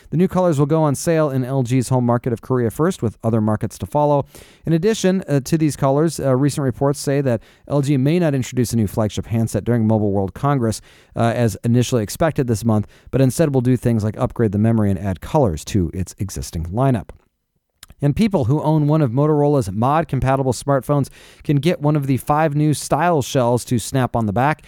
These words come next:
uh, where, where the original shells were originally made from nylon. The new shells are made from Gorilla Glass five. Uh, each of, has a unique pattern and is compatible with the Moto Z two Force,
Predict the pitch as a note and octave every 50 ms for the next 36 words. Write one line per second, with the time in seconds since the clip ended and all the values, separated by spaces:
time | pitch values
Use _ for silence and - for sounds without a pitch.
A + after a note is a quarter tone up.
0 | - - - - _ - - G#2+ A2 A2 G#2 A#2 A#2 B2+ D3 D3 C#3 C#3 C#3 -
1 | - B2 D3+ E3 D#3 C3+ B2 B2+ D3 F#3 E3+ D#3 E3+ D3+ - - D3+ D3+ D3+ C#3
2 | C3+ A#2 B2 C3 A#2 - C#3 B2 A2+ A2+ A2+ A#2 G2+ - G#2+ G2 G2+ A#2+ C3+ C3+
3 | A#2 G#2+ G2 F#2+ G#2+ A#2 B2 D3 D#3 C3+ - C#3+ C3 B2+ B2 C3 A#2 A2 A2 A2+
4 | G#2+ - - A2+ G#2 G#2 F#2+ G#2 G2 G#2+ B2+ B2+ A#2+ G#2+ G2 G#2+ G#2 G2 F#2+ -
5 | - - - C#3+ C#3+ D3 D3+ D#3 C#3+ - - - - - _ - - A#2 A#2 A2+
6 | G#2 - D3 D3+ D3 - - C#3 C3 A#2+ - - B2 B2+ A#2+ A2 G#2+ G#2+ G#2+ G#2+
7 | G2 - - C#3 D3+ D3+ D#3 D#3 D3 D3 - - G#2+ G#2 - - A2+ G2+ A2+ B2+
8 | B2 B2 B2 B2 A2+ A2 G2+ - A2 G#2 G2 G2 G#2+ A2+ A2+ A2+ A2+ G#2+ G2+ G2
9 | F#2+ A#2 A#2 A#2 - - A#2 G2 F2+ - - D3+ D3 C#3+ -